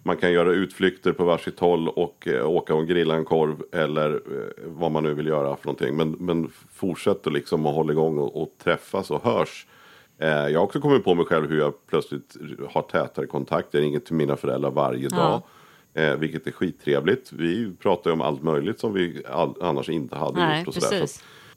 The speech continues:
Speaker 1: att, att man liksom, ja, men s-, även släktingar och vänner och sådär. Och många kanske är i samma situation också, att man, man jobbar hemifrån och kan unna sig den tiden. För det är så mycket tid man, man tjänar på faktiskt, eh, och kan vara mer effektiv när man jobbar hemma. Och då kan man ju lägga en, en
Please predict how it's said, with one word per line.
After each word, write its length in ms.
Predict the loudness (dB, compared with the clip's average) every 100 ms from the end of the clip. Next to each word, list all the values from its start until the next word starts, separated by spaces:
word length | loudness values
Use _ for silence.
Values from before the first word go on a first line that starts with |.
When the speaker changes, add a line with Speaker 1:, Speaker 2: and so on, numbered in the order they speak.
| _
Speaker 1:
att, 120 | -6
att 40 | 0
man 140 | 0
liksom, 520 | 0 2 2 2 0 -2 -4 -6 -6 -2
ja, 120 | 2
men 140 | 2
s-, 140 | 0 0
även 220 | 0 0
släktingar 600 | 0 0 0 -2 0 4
och 120 | 4
vänner 320 | 4 2 2 2
och 80 |
sådär. 240 | 0 0 0
Och 60 |
många 440 | 2 2 2 0 0
kanske 300 | -2 0 2
är 40 |
i 60 | 2
samma 260 | 0 -2
situation 500 | -4 -8 -4 -2 -2
också, 180 | -2 -2
att 60 | -4
man, 220 | -4 -4
man 240 | -4 -2 0
jobbar 260 | 0 0
hemifrån 540 | 0 0 -2 -2 -2 -2
och 220 | -4 -6
kan 240 | -4 -6 -2
unna 280 | 0 2 2
sig 140 | 2
den 140 | 2 0
tiden. 340 | -2 -4 -6
För 100 | -2
det 80 | 0
är 40 |
så 120 | 0 0
mycket 220 | -2 -2
tid 220 | 0 2
man, 200 | 2 0 -4 -20 -20 -20 -20 _
man 220 | 0 0
tjänar 540 | 0 0 0 2 2 0
på 400 | -2 0 0 -2 -2
faktiskt, 680 | -2 -2 -8 -8 -10 -18 -8
eh, 440 | -2 0 -2 -4 -6
och 180 | -4 -2
kan 120 | 0
vara 100 | 2
mer 160 | 2
effektiv 540 | 0 -2 -4 -2 -2 -2
när 60 | -2
man 140 | -2
jobbar 220 | -2 -2
hemma. 360 | -2 0 2 0
Och 100 | -2
då 60 |
kan 200 | -4 -4
man 80 | -2
ju 60 | 0
lägga 260 | 0 0
en, 100 | -2
en 340 | -4 -6 -6